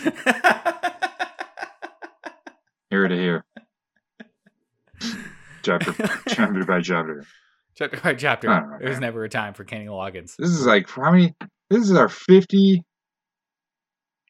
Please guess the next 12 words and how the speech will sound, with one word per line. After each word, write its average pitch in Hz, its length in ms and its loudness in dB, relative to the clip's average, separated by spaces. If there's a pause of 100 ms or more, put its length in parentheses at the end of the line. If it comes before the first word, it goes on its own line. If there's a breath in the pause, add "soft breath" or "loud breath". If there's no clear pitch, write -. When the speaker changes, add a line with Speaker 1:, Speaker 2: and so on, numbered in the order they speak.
(580)
Speaker 2:
episode 190 300 4
Speaker 1:
Fourth. 208 220 8
Speaker 2:
of 190 100 2
this 202 220 4
season? 214 440 0 (140)
Fifty-fifth? 175 600 2
Speaker 1:
Yeah. - 840 -4
Speaker 2:
I 220 40 8
don't 226 140 10
even 185 120 12
know 208 220 12
anymore. 135 500 6